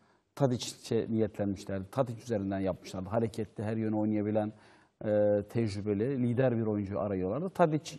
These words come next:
olmayınca şimdi orada or-, orası için Fernandez'le görüşmeler yapıyorlar. E, ama Fernandez'le de ilgili bir takım sıkıntılar var. E, eş üzerinden negatif bir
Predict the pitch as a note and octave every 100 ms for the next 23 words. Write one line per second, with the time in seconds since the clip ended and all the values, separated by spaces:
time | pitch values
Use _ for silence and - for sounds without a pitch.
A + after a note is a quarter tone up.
0 | - - D#3+ A2 G#2+ F3+ - D#3+ D#3+ B2
1 | D3+ C#3 C3 C#3+ C3+ - - E3 E3+ -
2 | - - - C#3+ D3+ D#3+ C3+ A#2+ A2+ G#2
3 | G#2 - G2 F#2+ F#2+ F2+ F#2+ G2+ D#3 E3+
4 | - A2+ A2 C#3+ C3 D3+ D3+ D3+ D3 C3+
5 | C#3 C#3 B2+ C3 C3 B2+ - _ _ B2+
6 | C#3 B2+ B2 - - B2 B2 G#2+ G#2 C3
7 | - - A2 F2 B2 B2+ C3 A#2+ A#2+ A#2
8 | A#2 - A#2 A2+ - -